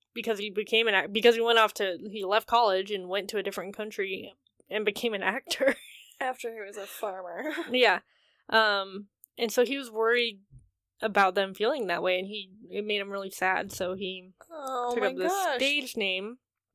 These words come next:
Speaker 2: That makes me sad.
Speaker 1: Mm-hmm.
Speaker 2: I don't like that.
Speaker 1: He didn't reunite with his family until he returned to London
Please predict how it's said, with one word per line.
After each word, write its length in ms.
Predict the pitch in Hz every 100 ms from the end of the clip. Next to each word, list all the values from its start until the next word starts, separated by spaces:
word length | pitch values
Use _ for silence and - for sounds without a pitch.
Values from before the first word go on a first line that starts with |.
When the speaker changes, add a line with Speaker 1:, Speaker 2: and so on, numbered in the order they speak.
| 233
Speaker 2:
That 120 | 285
makes 260 | 330 359 -
me 160 | 320 554
sad. 560 | - 262 233 220 208
Speaker 1:
Mm-hmm. 200 | 208 208 214 - 311
Speaker 2:
I 20 |
don't 120 | 247
like 200 | 196 180
that. 280 | 202 196 247 - _
Speaker 1:
He 240 | - 269
didn't 300 | 277 277 220
reunite 440 | 208 247 240 226 214
with 80 | 214
his 120 | 208
family 320 | 220 214 208
until 240 | 202 - 214
he 140 | 202
returned 500 | 190 202 - 220 202
to 760 | 208 196 190 185 185 185 180 180
London 680 | 233 247 240 247 233 240